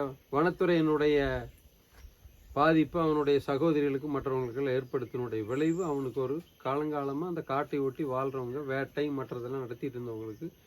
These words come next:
இயல்பா வர்ற கோபத்துல அவன் மேல தாக்குதல் தொடுக்குறாங்க. அப்புறம் அதுலேருந்து அவனை தேடுறாங்க.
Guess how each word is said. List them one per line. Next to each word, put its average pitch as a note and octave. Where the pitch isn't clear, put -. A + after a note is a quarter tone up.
இயல்பா D3+
வர்ற C3+
கோபத்துல C3
அவன் B2+
மேல C3+
தாக்குதல் A#2
தொடுக்குறாங்க. G2
அப்புறம் D3
அதுலேருந்து E3+
அவனை D#3
தேடுறாங்க. D#3